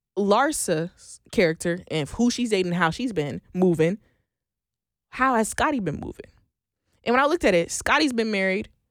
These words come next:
like, two times, engaged once, had a girlfriend. He has seven kids by about three different women,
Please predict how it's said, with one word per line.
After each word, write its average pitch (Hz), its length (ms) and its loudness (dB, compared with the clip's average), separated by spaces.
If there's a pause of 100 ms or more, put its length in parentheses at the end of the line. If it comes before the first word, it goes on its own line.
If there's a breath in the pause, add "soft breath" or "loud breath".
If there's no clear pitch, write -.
(340)
like, 165 280 0 (920)
two 320 520 0
times, 165 680 -4 (140)
engaged 214 600 0
once, 175 640 -4 (460)
had 226 240 2
a 233 40 2
girlfriend. 185 680 0 (100)
He 277 200 2
has 202 180 4
seven 277 380 2
kids 214 500 2 (200)
by 185 260 2
about 170 460 2 (240)
three 269 220 2
different 254 300 2
women, 165 300 0